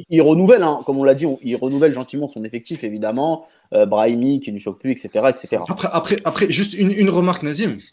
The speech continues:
Speaker 2: Quand, quand vous regardez bien, vous en comptez combien des joueurs, euh, euh, on va dire, nouveaux rapport-, apportés par Belmadi ? Moi, j'en compte pas des masses. Ceux qui, celui, ceux qui ramènent, ils étaient déjà là avant en sélection.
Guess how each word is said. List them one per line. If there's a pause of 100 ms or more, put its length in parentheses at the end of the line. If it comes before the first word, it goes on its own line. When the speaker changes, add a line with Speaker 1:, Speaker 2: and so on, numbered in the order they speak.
(340)
Speaker 2:
Quand,
quand
vous
regardez
bien, (480)
vous
en
comptez
combien
des
joueurs,
euh, (400)
euh,
on
va
dire,
nouveaux
rapport-,
apportés
par
Belmadi ? (140)
Moi,
j'en
compte
pas
des
masses. (680)
Ceux
qui,
celui,
ceux
qui
ramènent,
ils
étaient
déjà
là
avant
en
sélection.